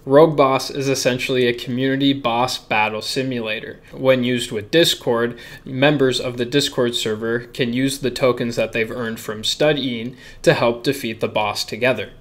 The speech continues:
This time, I wanted to create a task organizer for the members of my Discord server to help track their tasks and achieve their goals. As someone who has many different personal projects, I've found that the Kanban style task organizer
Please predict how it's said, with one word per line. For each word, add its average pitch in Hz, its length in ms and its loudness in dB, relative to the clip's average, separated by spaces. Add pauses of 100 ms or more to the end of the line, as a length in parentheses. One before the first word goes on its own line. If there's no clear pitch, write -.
(300)
This 147 180 2
time, 127 320 0
I 127 140 0
wanted 127 360 4
to 123 80 0
create 117 480 -2
a 113 300 -2
task 139 480 -2
organizer 110 680 -6
for 113 260 -4
the 117 120 -8
members 110 400 -6
of 110 120 -6
my 104 160 -4
Discord 135 560 0
server 110 360 -6
to 127 120 -8
help 117 300 -4
track 113 380 -2
their 110 120 -4
tasks - 560 -4
and 113 160 -6
achieve 107 360 -8
their 107 180 -6
goals. - 640 -2 (180)
As 139 180 4
someone 165 380 6
who 156 160 4
has 143 360 6
many 151 540 4
different 139 560 0
personal 123 480 0
projects, 110 720 -4
I've 123 240 0
found 135 420 -2
that 120 320 -2
the 120 140 -2
Kanban 143 600 -2
style 113 460 -2
task 117 420 -4
organizer 110 760 -8